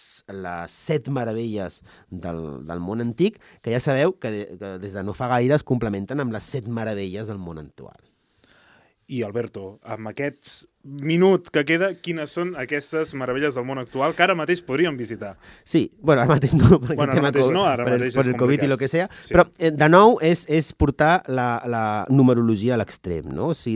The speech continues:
Speaker 1: tenim les set meravelles del món antic, a algú se li, se li passa pel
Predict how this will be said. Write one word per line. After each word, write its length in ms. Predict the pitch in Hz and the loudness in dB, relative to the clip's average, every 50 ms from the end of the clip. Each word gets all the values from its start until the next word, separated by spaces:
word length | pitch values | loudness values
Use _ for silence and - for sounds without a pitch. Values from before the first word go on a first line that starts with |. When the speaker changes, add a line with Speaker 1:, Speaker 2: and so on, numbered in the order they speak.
| 98 - | -4 -2
Speaker 1:
tenim 240 | 110 113 135 143 | 0 2 2 4
les 140 | 143 135 123 | 4 2 2
set 260 | - - 160 147 127 | 2 0 0 0 0
meravelles 480 | 139 143 139 135 127 131 127 127 123 117 | 0 -2 -2 -2 -2 -4 -4 -4 -4 -4
del 80 | 123 120 | -4 -4
món 160 | 123 123 127 | -4 -4 -4
antic, 380 | 131 127 - 190 220 - - - - - - - | -2 0 2 2 2 0 -4 -14 -20 -20 -14 -2
a 100 | - 143 | 2 2
algú 240 | 139 135 127 143 156 | 4 4 6 6 6
se 140 | 143 156 156 | 6 6 4
li, 160 | 143 143 143 143 139 143 143 139 139 135 | 4 4 4 2 2 2 2 2 2 2
se 80 | 135 | 2
li 140 | 135 139 135 127 | 2 2 2 2
passa 220 | 143 117 147 131 | 0 0 0 0
pel 100 | 139 143 | 0 0